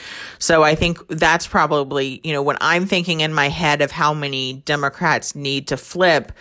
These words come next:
while it's three net that they need in order to get to fifty, I really think of they have to flip four seats because they're going to lose Alabama.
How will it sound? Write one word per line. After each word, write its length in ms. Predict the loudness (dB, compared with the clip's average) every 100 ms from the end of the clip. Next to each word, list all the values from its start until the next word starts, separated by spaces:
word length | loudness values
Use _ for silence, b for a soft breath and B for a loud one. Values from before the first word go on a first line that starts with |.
| B B B
while 200 | 2 4
it's 240 | 2 0
three 380 | -2 -2 -2 -2
net 340 | 0 0 0 0
that 160 | 0
they 180 | 0 -2
need 280 | -2 -2 -2
in 100 | 0
order 320 | 2 2 2
to 140 | 0
get 180 | -2 -4
to 80 | -6
fifty, 500 | 0 0 0 -4 -2
I 160 | 2 2
really 280 | 4 2
think 240 | 0 -4 -4
of 120 | -2
they 100 | -2
have 180 | -4 -6
to 80 | -8
flip 280 | -4 -4
four 300 | -2 0 2
seats 340 | 0 -2 -4 -6
because 360 | -4 -2 0
they're 160 | 0 -2
going 300 | 0 -2 -2
to 100 | -4
lose 280 | -2 -2 2
Alabama. 640 | 2 2 0 -2 -4